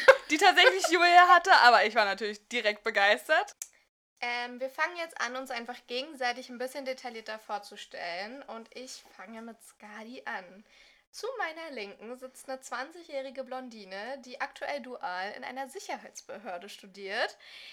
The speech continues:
Speaker 2: Das würde man aber nie denken, wenn man sie kennenlernt, weil Skadi total Tattoos liebt und Piercings und auch voll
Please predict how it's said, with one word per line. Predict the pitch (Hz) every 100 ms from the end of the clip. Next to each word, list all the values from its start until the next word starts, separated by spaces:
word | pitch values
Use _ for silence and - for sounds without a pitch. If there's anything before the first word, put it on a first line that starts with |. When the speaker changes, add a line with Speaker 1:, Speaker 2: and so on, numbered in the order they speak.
| - -
Speaker 2:
Das | - -
würde | 302 330
man | 320
aber | 277 262 269
nie | 269 294 320 320
denken, | 254 247 247
wenn | 226
man | 233 240
sie | 226
kennenlernt, | - 240 233 214 196 208 233 233
weil | 214 214 214
Skadi | - 226 220 233
total | 220 - 226 233
Tattoos | 262 254 - 294 294 - -
liebt | 254 254 262 254
und | 240 240
Piercings | - 262 262 262 240 233 233 240 - -
und | 226 214 -
auch | 220 214
voll | - 220 254